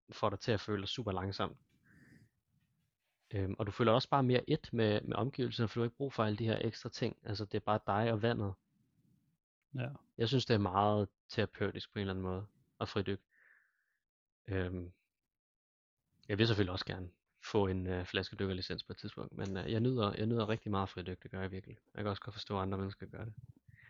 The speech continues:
Speaker 2: Hvor længe kan du
Speaker 1: Øhm.
Speaker 2: holde vejret nu?
Speaker 1: Åh, jeg har ikke gjort det i rigtig lang tid.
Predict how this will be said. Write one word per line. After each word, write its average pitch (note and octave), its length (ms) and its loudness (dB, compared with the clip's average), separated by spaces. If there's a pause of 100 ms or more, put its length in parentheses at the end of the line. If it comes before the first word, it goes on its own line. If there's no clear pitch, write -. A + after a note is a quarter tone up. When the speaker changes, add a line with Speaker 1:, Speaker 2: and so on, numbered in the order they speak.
(920)
Speaker 2:
Hvor A2+ 100 2
længe G#2+ 140 6
kan A#2 80 4
du A2 60 4
Speaker 1:
Øhm. - 20 6
Speaker 2:
holde G#2+ 160 6
vejret A2 240 4 (200)
nu? A2 220 -2 (1600)
Speaker 1:
Åh, A2+ 180 2 (120)
jeg G2 100 4
har E2+ 60 2
ikke F#2+ 120 0
gjort G2 240 6
det G2+ 80 2
i G2 380 0
rigtig G#2+ 220 6
lang G2+ 180 2
tid. G2+ 160 -2